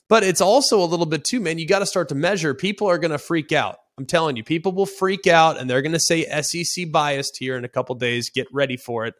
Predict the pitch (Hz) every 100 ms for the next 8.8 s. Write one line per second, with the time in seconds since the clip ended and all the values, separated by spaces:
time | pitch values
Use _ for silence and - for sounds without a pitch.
0 | - - _ 120 110 123 139 151 151 131
1 | 143 147 135 135 143 139 127 135 135 127
2 | - 151 151 147 135 131 - 131 - -
3 | 139 123 - _ _ _ _ _ - 139
4 | 127 - 156 170 185 151 165 160 - 135
5 | - 139 147 165 160 143 139 135 135 127
6 | - 123 - - 156 165 160 160 131 113
7 | 120 135 139 - 147 151 147 147 - 127
8 | 123 117 123 120 123 - 131 92